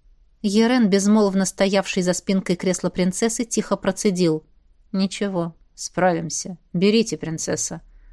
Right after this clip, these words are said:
Раз уж вам подарили Эйха из рук члена императорской семьи. В вашей свите два мага». Летта, обрадованная поддержкой, ещё крепче вцепилась в корзинку.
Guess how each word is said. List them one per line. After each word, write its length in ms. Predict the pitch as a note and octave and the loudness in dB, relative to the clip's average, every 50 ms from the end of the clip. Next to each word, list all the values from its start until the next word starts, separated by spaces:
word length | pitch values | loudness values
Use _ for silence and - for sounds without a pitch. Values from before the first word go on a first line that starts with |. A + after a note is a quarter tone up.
| - - - - - _ _ - | -20 -20 -20 -20 -20 _ _ -4
Раз 400 | - F3+ F3+ G3 G#3 F#3+ - - | -2 0 2 2 2 2 2 -2
уж 180 | F#3+ - - F#3 | -4 -2 -2 -4
вам 320 | E3 E3 F#3+ G3+ G3 F#3 | -2 0 2 2 0 0
подарили 640 | - - F#3 F3 E3+ F#3 F3+ F3+ G3+ G3 F#3+ F#3 - - | 0 0 0 2 2 2 2 2 2 0 0 -2 -2 0
Эйха 380 | F#3+ F#3 F#3+ G3+ - - - F#3 | 0 0 0 0 -2 -2 -2 0
из 220 | F3 F3 E3 E3+ | 0 0 0 0
рук 200 | F3+ F#3+ F3+ - | -2 -2 -2 -4
члена 440 | - - - F3+ F3+ F3 F3 F3+ F#3 | -6 -4 -2 0 0 0 0 0 0
императорской 640 | F#3 F3 - F3+ F3 E3+ - F3+ F3 - - - E3 | 0 0 0 0 0 0 -2 -6 -8 -6 -6 -6 -6
семьи. 540 | - - - F3 E3+ E3 E3+ E3+ E3 E3 - - _ _ _ - - - _ _ _ - | -4 -4 -4 -2 -2 -2 -2 -4 -4 -6 -12 -18 _ _ _ -20 -20 -20 _ _ _ -6
В 240 | G3 F3+ F3+ F3+ | -4 -4 -2 0
вашей 340 | F#3+ A3+ A3 A3 - - A3 | 2 2 2 2 2 0 0
свите 520 | A3 - - A#3 G#3 A3+ A3+ A3 - G#3 F#3+ | 0 0 0 0 2 2 0 2 2 0 0
два 380 | F3 F3+ F3+ F3+ F#3+ G#3 G#3 G3+ | 2 0 0 2 2 2 2 0
мага». 480 | G3+ G3+ G3 F3+ E3+ D#3+ D#3 F3 E3+ _ _ _ _ _ _ _ _ _ _ _ - _ _ _ _ _ _ - | 0 0 0 0 -2 -2 -4 -4 -8 _ _ _ _ _ _ _ _ _ _ _ -20 _ _ _ _ _ _ -4
Летта, 440 | B3 B3+ C4+ B3+ - _ - G#3 G#3 | 0 0 0 0 -2 _ 0 2 2
обрадованная 680 | G3+ G3 A#3 B3 A#3+ G3+ F#3+ F#3+ G3 G3 G3 F#3+ F#3+ | 2 2 2 0 0 0 0 0 0 2 2 2 0
поддержкой, 720 | F#3+ - G#3 G#3 G#3 G#3 A3+ C#4 C#4 C4+ - - - B3 B3 | 2 2 0 0 2 2 2 2 2 0 0 0 0 2 2
ещё 340 | A#3 C4 C#4 - - E4+ - | 2 2 0 0 -2 -4 -4
крепче 380 | - G#3 F#3 E3+ - - - | 0 0 0 0 0 -2 -6
вцепилась 540 | F3 - - F#3 - - F#3+ F3 F3 E3+ - | -6 -6 -6 -8 -4 -2 0 0 0 0 -2
в 80 | - - | -4 -2
корзинку. 720 | - F#3 F3+ F3+ E3+ F#3 F3 E3+ E3 - - E3 D#3 - | -2 0 0 0 0 0 0 -2 -2 -2 -4 -4 -4 -6